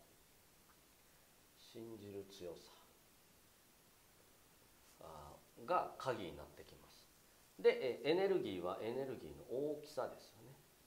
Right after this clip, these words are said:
大きさが大きいほど波動は強くなります。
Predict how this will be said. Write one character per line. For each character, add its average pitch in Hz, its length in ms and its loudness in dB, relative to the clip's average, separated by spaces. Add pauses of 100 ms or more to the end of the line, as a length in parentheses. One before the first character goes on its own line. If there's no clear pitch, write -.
(120)
大 85 40 -16 (320)
き - 60 -20 (160)
さ - 80 -18 (1500)
が 147 220 2
大 208 240 10
き 208 240 -2
い - 20 0
ほ - 200 2
ど 190 220 4
波 - 180 4
動 107 200 4
は 107 140 4
強 127 260 2
く 110 140 -2
な 78 100 -2
り 69 80 -10
ま - 140 -16
す。 - 180 -14